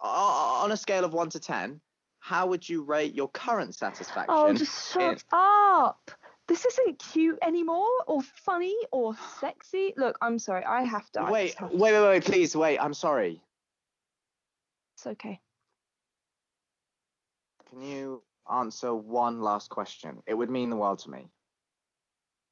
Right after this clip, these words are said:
Speaker 2: Go ahead.
Speaker 1: How likely are you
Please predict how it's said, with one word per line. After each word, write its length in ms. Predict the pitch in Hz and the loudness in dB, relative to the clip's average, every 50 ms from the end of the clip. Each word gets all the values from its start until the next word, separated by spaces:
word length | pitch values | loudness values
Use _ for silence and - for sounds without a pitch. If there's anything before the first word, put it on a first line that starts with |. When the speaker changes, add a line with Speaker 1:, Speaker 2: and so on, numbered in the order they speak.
| _ _ _ _ _ _ _ _ _ _ _ _ _ _ _ _ _ _ _ _ - | _ _ _ _ _ _ _ _ _ _ _ _ _ _ _ _ _ _ _ _ -10
Speaker 2:
Go 160 | - 208 220 | -8 -6 -6
ahead. 480 | 233 240 233 226 220 220 214 220 220 - - - - _ _ _ _ _ _ _ _ _ _ _ _ _ _ _ _ _ _ _ _ _ _ _ _ _ _ _ _ _ _ _ _ _ _ _ _ _ _ _ _ - - | -6 -6 -6 -6 -6 -6 -6 -8 -8 -12 -18 -20 -20 _ _ _ _ _ _ _ _ _ _ _ _ _ _ _ _ _ _ _ _ _ _ _ _ _ _ _ _ _ _ _ _ _ _ _ _ _ _ _ _ -20 -20
Speaker 1:
How 320 | - - 135 135 139 147 | -14 -8 -4 -2 -2 0
likely 540 | 147 139 131 131 117 - - - - 104 98 | 0 -2 -2 -4 -4 -8 -10 -10 -8 -8 -6
are 160 | 92 85 85 | -6 -6 -8
you 460 | 87 82 87 82 80 82 90 98 113 | -10 -10 -10 -10 -8 -8 -10 -10 -12